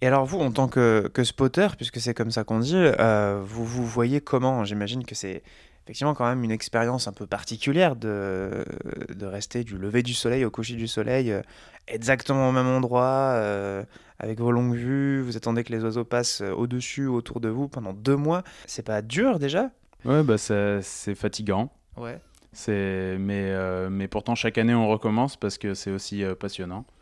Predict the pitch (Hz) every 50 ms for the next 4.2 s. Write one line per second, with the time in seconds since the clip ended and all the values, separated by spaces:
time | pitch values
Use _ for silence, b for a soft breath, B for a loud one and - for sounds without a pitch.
0 | b b b b b b b b b - - 92 92 90 90 85 90 90 85 87
1 | 87 82 82 82 85 - 85 - - 104 101 98 98 98 101 98 98 95 107 117
2 | 127 123 110 101 98 98 95 - 104 98 - 101 - - 104 107 104 101 110 117
3 | 113 - - 107 101 101 98 98 98 104 113 135 135 127 101 90 - - - 98
4 | 92 92 90 90